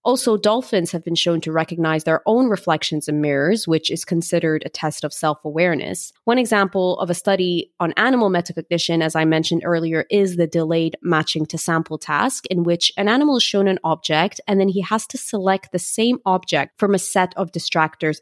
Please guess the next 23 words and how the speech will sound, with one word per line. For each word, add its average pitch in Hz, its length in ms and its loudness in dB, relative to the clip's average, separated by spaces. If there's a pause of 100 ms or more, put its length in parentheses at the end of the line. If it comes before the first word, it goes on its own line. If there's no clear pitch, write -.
after 156 340 -2
a 147 60 -2
delay. 151 440 -2 (200)
If 214 140 -2
the 240 120 2
animal 269 220 4
is 214 100 0
uncertain 202 500 0
about 165 260 2
its - 160 -8
choice, 233 600 0
it 180 80 -8
can - 120 -2
indicate 214 500 0
this 175 240 0
uncertainty 185 680 -2
by 170 160 2
selecting 175 560 0
a 156 180 2 (340)
"I 190 160 2
don't 180 280 0
know" 180 160 4
response. - 720 -10